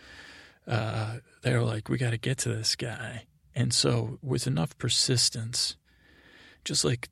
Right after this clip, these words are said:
this was going on, I think, the same time as the space race, and who knows, maybe the space race was just to get a view of the North Pole. I don't know anything. You know, they're launching Sputniks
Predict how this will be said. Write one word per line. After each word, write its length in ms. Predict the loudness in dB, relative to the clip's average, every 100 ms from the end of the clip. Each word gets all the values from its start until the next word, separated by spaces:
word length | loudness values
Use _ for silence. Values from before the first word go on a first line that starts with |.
| _
this 220 | 2 4
was 120 | 4
going 280 | 2 2 4
on, 420 | 4 4 2 0 2
I 40 | 4
think, 200 | 4 2
the 80 |
same 300 | 2 4 4
time 200 | 2 0
as 140 | 0 0
the 60 |
space 520 | 2 2 2 2 2 0
race, 580 | -4 -4 -2 0 -2 -8 _ _ _ _
and 120 | 2
who 140 | 4 4
knows, 340 | 4 2 2
maybe 180 | 0 2
the 60 | 2
space 460 | 2 2 2 2
race 300 | -2 -2 -4
was 140 | -4 -4
just 280 | -4 -2 -2
to 80 |
get 140 | -2 -4
a 40 |
view 300 | -4 -2 -2
of 80 | -2
the 80 | -2
North 280 | -2 -4 -6
Pole. 180 | -4
I 120 | 0 2
don't 180 | 2
know 200 | 2 2
anything. 520 | 2 -2 -6 -6 -4 -2
You 80 | 0
know, 80 | 2
they're 160 | 2
launching 480 | 0 0 -2 -4 0
Sputniks 880 | -2 -2 -6 -4 -4 -6 -4 -4